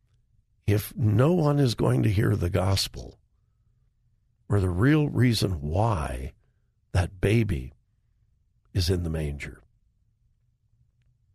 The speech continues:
If they miss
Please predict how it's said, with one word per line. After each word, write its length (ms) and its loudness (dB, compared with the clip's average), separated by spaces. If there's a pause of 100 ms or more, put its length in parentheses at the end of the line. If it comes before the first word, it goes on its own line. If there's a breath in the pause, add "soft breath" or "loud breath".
(2250)
If 140 2
they 160 4
miss 760 2